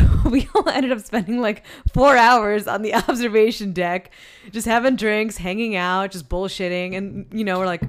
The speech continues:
"Oh, wow, we're still at the <laughs> observation deck." But it was a really, really cool weekend. We ended up at the Woolworth later on, got this sweet, um, kinda, like, corner couch area, like, our own private area for the four of us. And it was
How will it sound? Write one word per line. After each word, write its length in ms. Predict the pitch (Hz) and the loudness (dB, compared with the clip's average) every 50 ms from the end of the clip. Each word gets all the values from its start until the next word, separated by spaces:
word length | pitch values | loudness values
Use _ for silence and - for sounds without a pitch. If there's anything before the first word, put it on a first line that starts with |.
| - - | -10 -10
"Oh, 120 | 196 226 | -14 -12
wow, 240 | 196 165 175 180 160 | -10 -8 -8 -6 -6
we're 100 | 151 175 | -8 -10
still 380 | 165 - - 202 196 202 - - - | -12 -10 -8 -6 -6 -6 -6 -8 -10
at 260 | 175 165 160 - - | -10 -10 -10 -10 -10
the 120 | 185 175 | -8 -8
<laughs> 80 | 165 175 | -8 -8
observation 680 | 165 156 185 - - 214 220 226 - 220 - - 202 180 | -8 -10 -12 -10 -8 -8 -8 -8 -8 -12 -12 -12 -12 -12
deck." 380 | 160 175 - - 90 - _ _ - - - - - - _ _ _ | -12 -12 -12 -12 -14 -16 _ _ -20 -20 -20 -20 -20 -20 _ _ _
But 240 | - 208 196 196 - | 0 0 0 0 -2
it 80 | - 208 | -4 -6
was 100 | 214 202 | -6 -6
a 80 | 202 | -6
really, 220 | 185 185 214 226 226 | -6 -4 -4 -4 -4
really 180 | 214 208 202 | -4 -4 -6
cool 240 | 190 - - 185 170 | -6 -8 -8 -10 -8
weekend. 500 | 156 165 147 - 165 156 151 151 151 160 | -8 -10 -10 -12 -12 -12 -12 -12 -14 -14
We 140 | 151 165 139 | -12 -12 -10
ended 160 | 131 135 - 185 | -10 -8 -8 -6
up 120 | 175 - | -4 -4
at 100 | 165 143 | -4 -6
the 80 | 170 160 | -6 -10
Woolworth 540 | 147 - 170 170 165 156 160 156 156 - | -6 -6 -6 -4 -6 -6 -6 -8 -8 -8
later 260 | 160 156 151 147 151 151 | -10 -10 -10 -10 -10 -10
on, 520 | - 143 147 147 147 143 147 151 160 156 - _ _ _ _ _ _ | -10 -10 -10 -10 -10 -10 -12 -12 -14 -18 -20 _ _ _ _ _ _
got 240 | - 190 190 190 - | -4 -4 -4 -4 -4
this 160 | 196 170 - - 170 | -6 -10 -10 -10 -10
sweet, 680 | - - - - 185 175 208 208 214 226 220 - _ - | -10 -8 -6 -6 -6 -6 -6 -6 -6 -8 -10 -12 _ -12
um, 480 | 180 170 165 160 156 151 147 147 143 147 _ _ _ _ _ _ _ _ _ _ _ _ - - | -10 -10 -8 -10 -10 -12 -14 -16 -18 -20 _ _ _ _ _ _ _ _ _ _ _ _ -18 -14
kinda, 200 | - 190 190 202 | -10 -8 -6 -4
like, 160 | 202 180 180 | -4 -6 -4
corner 380 | - - - 180 180 185 190 185 | -4 -4 -4 -4 -2 -4 -4 -6
couch 480 | 190 - - 165 170 175 180 - - - | -8 -8 -8 -8 -6 -6 -8 -10 -12 -12
area, 420 | - 202 202 202 208 214 220 214 220 | -10 -8 -8 -8 -8 -8 -8 -6 -6
like, 160 | 196 170 - | -8 -8 -8
our 80 | 165 - | -8 -8
own 220 | 160 175 175 175 | -8 -8 -4 -2
private 380 | - - 170 160 165 165 170 - | 0 0 0 0 -4 -4 -6 -10
area 360 | - 156 156 151 156 165 175 | -12 -12 -12 -10 -10 -10 -10
for 140 | 170 - 185 | -12 -12 -12
the 80 | 185 175 | -14 -14
four 300 | - - 190 185 180 180 | -12 -10 -8 -6 -6 -6
of 120 | 180 175 | -6 -6
us. 460 | 180 175 180 175 175 175 - - - _ _ _ _ _ _ _ - - - | -6 -4 -4 -6 -6 -8 -10 -14 -16 _ _ _ _ _ _ _ -20 -12 -8
And 80 | 196 | -6
it 60 | 208 208 | -4 -4
was 120 | 208 190 | -4 -6